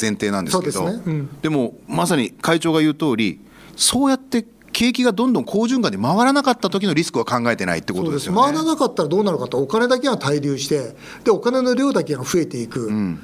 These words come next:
Speaker 2: で、結果としてハイパーインフレになるしかないわけです。
Speaker 1: インフレになってしまった時にこうなるということなんです。
Speaker 2: だから、国家財政が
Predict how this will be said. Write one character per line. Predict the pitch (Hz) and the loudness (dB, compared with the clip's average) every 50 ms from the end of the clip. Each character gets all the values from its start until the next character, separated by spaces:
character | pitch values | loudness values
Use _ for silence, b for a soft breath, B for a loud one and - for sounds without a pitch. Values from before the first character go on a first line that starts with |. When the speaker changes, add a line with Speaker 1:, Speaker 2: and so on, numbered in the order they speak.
| - - | -16 -6
Speaker 2:
で、 | - 247 233 | -4 -4 -2
結 | 240 - 240 240 | -2 -2 -4 -2
果 | - 302 294 | -2 -4 -2
と | 294 294 | -2 -2
し | 220 - - | -4 -2 -2
て | 320 302 262 175 143 - - - - - - - - - - | 0 2 2 0 0 -4 -10 -18 -20 -20 -20 -20 -20 -20 -6
ハ | - 165 | -2 -2
イ | 175 180 | -2 0
パ | 185 180 | 0 0
ー | 175 | 0
イ | 180 | 0
ン | 185 | -2
フ | 180 - | -2 -4
レ | 139 | -6
に | 110 | -4
な | 113 143 | -4 -4
る | 147 | -4
し | - - | -4 -4
か | 113 | -6
な | 101 92 104 | -6 -4 -4
い | 127 | -4
わ | 147 | -2
け | 104 | -2
で | 101 | -2
す。 | 104 | 0
Speaker 1:
イ | 104 | 0
ン | 104 | -2
フ | 101 - | -2 -2
レ | 107 101 | -2 -2
に | 101 | 0
な | 104 98 | -2 -2
っ | |
て | - 92 | -2 -2
し | - 101 | -2 -2
ま | 95 | -2
っ | 90 | -2
た | - 110 | -2 -2
時 | 104 131 143 | -2 0 -2
に | 127 - | -2 -4
こ | - - 101 | -4 -4 -4
う | 98 | -2
な | 95 90 87 | -2 -2 -2
る | 85 | -4
と | - 80 | -6 -8
い | 76 | -10
う | |
こ | 73 78 | -12 -12
と | - 85 | -12 -10
な | 78 71 | -8 -6
ん | |
で | - 226 | -4 -2
す。 | 220 | 0
Speaker 2:
だ | 214 | 2
か | 202 202 190 180 170 165 | 2 2 2 2 0 -2
ら、 | |
国 | 170 - 190 190 190 - | 0 0 -2 -2 -2 -2
家 | - 240 226 226 | 0 2 2 4
財 | 196 226 233 233 | 4 4 2 2
政 | 214 - 202 185 185 190 | 2 0 0 0 2 2
が | 233 247 254 214 147 - - | 0 0 0 0 -2 -4 -8